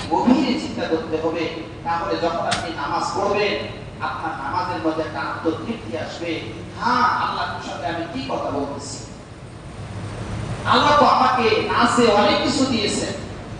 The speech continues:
অতএব আল্লাহর সামনে যখন দাঁড়িয়ে বলবেন, এরপরে আয়াত বলবেন, "মালিক ইয়াউমিদ্দিন", "হে আল্লাহ, তুমি কিয়ামতের দিবসের মালিক।" তাহলে দুনিয়ার মালিক আল্লাহ না?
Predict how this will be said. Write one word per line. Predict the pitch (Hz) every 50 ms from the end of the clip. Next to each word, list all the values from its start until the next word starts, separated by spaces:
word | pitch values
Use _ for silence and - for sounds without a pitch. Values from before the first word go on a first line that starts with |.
| - - - - -
অতএব | - 175 - - - - - 170 160 - - - - - - - - - - - - -
আল্লাহর | - - - - - - 196 - -
সামনে | - - - 170 165
যখন | 170 170 - - 302 - -
দাঁড়িয়ে | 170 165 165 165 160 165 -
বলবেন, | 165 165 165 165 160 165 170 165 170 170 - - - - - - - - - - 190
এরপরে | 226 233 226 214 202 202 202 196
আয়াত | 196 185 180 190 190 190 185
বলবেন, | 180 180 180 185 185 180 175 185 - - - - - - -
"মালিক | - - - - - 294 302 311 - - -
ইয়াউমিদ্দিন", | - 226 285 285 277 277 277 269 269 - 247 262 262 254 240 226 196 180 - - - - - - - - - - - - - - -
"হে | -
আল্লাহ, | - 208 202 202 208 214 220 214 - -
তুমি | 196 202 - 190 - -
কিয়ামতের | 202 196 190 196 190 190 185 185 165 156
দিবসের | 160 165 156 160 160 - 160 156 156 165
মালিক।" | 175 - 156 151 151 - - - - - - - - - - - - - - - - - - - - - - - - -
তাহলে | 160 - - 196
দুনিয়ার | 196 202 226 226 233 247 240 - 240
মালিক | 240 233 247 247 254
আল্লাহ | 247 247 254 262 262 -
না? | 269 269 - - - - - -